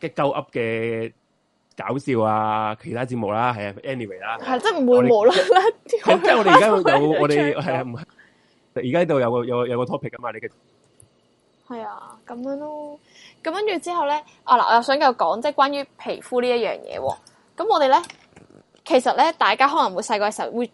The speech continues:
Speaker 2: 經常性去飲嗰啲極高糖分嘅嘢啦，咩可樂啊嗰啲咧，你有冇，你會唔會喪飲啊？阿 J？
Speaker 1: 誒，會啊，會啊，會啊，我都話我，
Speaker 2: 嗯。
Speaker 1: 都話我去咗讀大學嗰時係脫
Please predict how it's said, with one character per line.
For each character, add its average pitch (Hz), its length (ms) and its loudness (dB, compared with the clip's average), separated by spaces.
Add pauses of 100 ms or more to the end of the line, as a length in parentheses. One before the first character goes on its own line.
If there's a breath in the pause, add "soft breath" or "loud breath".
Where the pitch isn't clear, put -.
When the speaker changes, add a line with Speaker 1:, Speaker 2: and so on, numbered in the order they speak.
(100)
Speaker 2:
經 302 300 2
常 269 240 -4
性 202 200 -10
去 226 80 -12
飲 202 300 -4
嗰 226 200 -6
啲 240 280 -4 (800)
極 262 160 4 (100)
高 294 200 6
糖 254 260 -2
分 214 140 -6
嘅 196 40 -8
嘢 185 200 -4
啦， 220 240 -2
咩 240 100 -2
可 - 100 -4
樂 214 360 2
啊 202 240 0
嗰 196 100 -8
啲 226 140 -2
咧， 220 400 2
你 233 60 2
有 233 80 4
冇， 214 120 -4 (100)
你 247 60 2
會 254 120 4
唔 240 40 2
會 233 60 -2
喪 226 260 2
飲 214 180 -6
啊？ 294 120 -2 (2500)
阿 240 100 -10
J？ 247 300 -2 (200)
Speaker 1:
誒， 127 200 2
會 123 140 4
啊， 131 180 2
會 113 140 -4
啊， 123 160 -6
會 117 120 -4
啊， 127 140 -6
我 139 140 0
都 220 160 -2
話 151 140 2
我， 127 100 0
Speaker 2:
嗯。 - 140 -18
Speaker 1:
都 202 120 0
話 143 160 4
我 123 200 -2
去 135 400 -4 (300)
咗 120 180 -6
讀 123 100 -10
大 113 220 -6
學 113 60 -6
嗰 127 120 -8
時 120 80 -6
係 95 120 -4
脫 120 180 -10